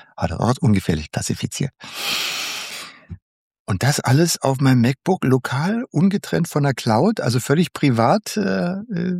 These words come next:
und, äh, mit einem kleinen MacBook M vier, äh, zweiunddreißig Gigabyte ram, das hätte es wahrscheinlich auf der, meinem alten Mac Mini auch noch gemacht. Äh, Mac Mini, Entschuldigung, äh, auf dem alten Mac Mini gemacht.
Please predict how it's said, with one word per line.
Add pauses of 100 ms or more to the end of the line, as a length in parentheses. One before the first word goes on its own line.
(120)
und,
äh,
mit
einem
kleinen
MacBook
M
vier,
äh,
zweiunddreißig
Gigabyte
ram,
das
hätte
es
wahrscheinlich
auf
der,
meinem
alten
Mac
Mini
auch
noch
gemacht. (840)
Äh,
Mac
Mini,
Entschuldigung,
äh,
auf
dem
alten
Mac
Mini
gemacht.